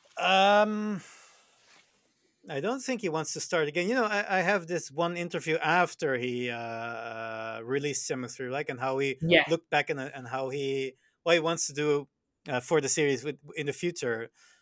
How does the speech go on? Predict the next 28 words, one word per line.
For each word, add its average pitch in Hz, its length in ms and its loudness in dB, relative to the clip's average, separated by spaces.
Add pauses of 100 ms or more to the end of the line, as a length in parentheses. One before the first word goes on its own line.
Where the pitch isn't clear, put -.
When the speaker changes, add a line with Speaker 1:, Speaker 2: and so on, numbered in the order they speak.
(500)
Speaker 1:
And 175 160 4
Speaker 2:
Yeah. - 180 2
Speaker 1:
it, 170 120 -4 (100)
it 165 160 -6
sounds - 840 4 (200)
like, 226 380 -2
I 208 80 0
think 220 320 -4
I 208 60 0
would 190 140 -2
say, 185 460 0 (160)
uh, 156 640 -2 (380)
like 175 380 0 (640)
he 160 320 -10
really 180 600 2
wants 156 400 -2
to - 120 -18
fix - 360 -4
the - 80 -8
mistakes 135 420 -6
that 110 120 -10
he 113 100 -10
made. 104 280 -14 (880)
Speaker 2:
Mm-hmm. 180 360 -2 (220)
Speaker 1:
And, 190 220 -8
and 190 160 -14 (160)
in 190 140 -4
my 277 240 4